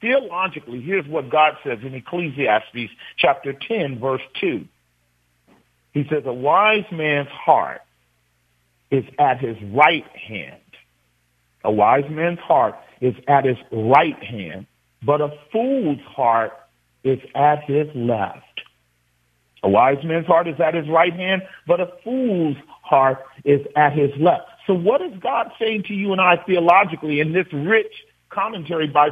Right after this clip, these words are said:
Solomon about people's choices? He's saying that a wise man's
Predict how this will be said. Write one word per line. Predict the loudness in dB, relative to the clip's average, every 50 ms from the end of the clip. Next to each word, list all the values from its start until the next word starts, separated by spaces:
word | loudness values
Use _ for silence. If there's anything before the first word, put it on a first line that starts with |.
| 0 0
Solomon | 2 4 4 4 2 0 -2 -6 -8 -10 -4 -2
about | -2 2 4 4 2 2 0 -4
people's | -6 -6 -4 -2 -2 -4 -4 -6 -12 _
choices? | -2 0 2 2 0 0 -2 -10 -12 -14 -14 _ _ _ _ _ _ _
He's | -4 -2 -2 -4 -4 -4
saying | -2 -2 -2 -2 -4 -2 0
that | 2 2 2 2 0 0 -4 -4 -4
a | -4
wise | -4 0 2 4 4 6 4 4 2 0 -4 -6
man's | -6 -4 -2 -2 -4